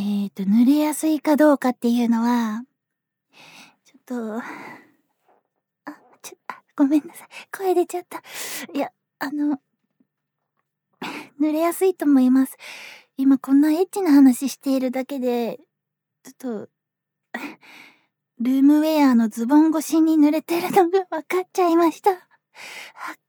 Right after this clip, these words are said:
これは、あ、あ、ちょっとまだ早いですよね。うん。ダメだ。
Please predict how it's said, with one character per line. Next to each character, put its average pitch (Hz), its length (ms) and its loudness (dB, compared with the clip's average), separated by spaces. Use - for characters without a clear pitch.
こ - 160 -20
れ 339 120 -10
は、 381 360 -8
あ、 302 180 -8
あ、 285 360 -12
ち 311 100 -16
ょ - 20 -12
っ - 60 -20
と 214 180 -8
ま 302 140 -2
だ 254 100 -6
早 262 260 0
い 294 100 0
で 220 80 -2
す 220 140 -12
よ 208 80 -4
ね。 285 160 6
う 330 680 2
ん。 269 60 -4
ダ 339 140 2
メ 330 140 -2
だ。 285 220 0